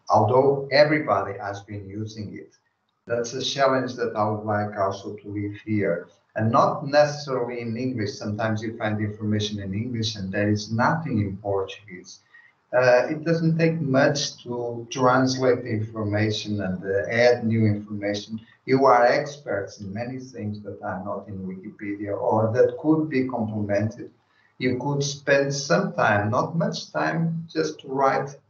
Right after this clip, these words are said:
a few words, some paragraphs, a page to Wikipedia. And, uh, my final question to Veronica. Veronica, you mentioned also Altmetric.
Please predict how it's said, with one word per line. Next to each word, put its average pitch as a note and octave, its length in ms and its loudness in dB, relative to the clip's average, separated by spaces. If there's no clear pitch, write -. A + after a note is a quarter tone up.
a C#3 40 -14
few D3 260 -8
words, C3+ 640 -2
some B2 260 -8
paragraphs, C#3 1000 2
a A2+ 60 -10
page C3 800 2
to B2 60 -10
Wikipedia. A2+ 920 -6
And, C3 340 2
uh, B2 340 2
my A#2 220 0
final D3+ 320 0
question C#3+ 440 -2
to C3+ 140 -6
Veronica. C3 500 0
Veronica, F#3+ 580 -2
you D3 100 -2
mentioned E3 440 4
also D3+ 460 4
Altmetric. C#3 960 2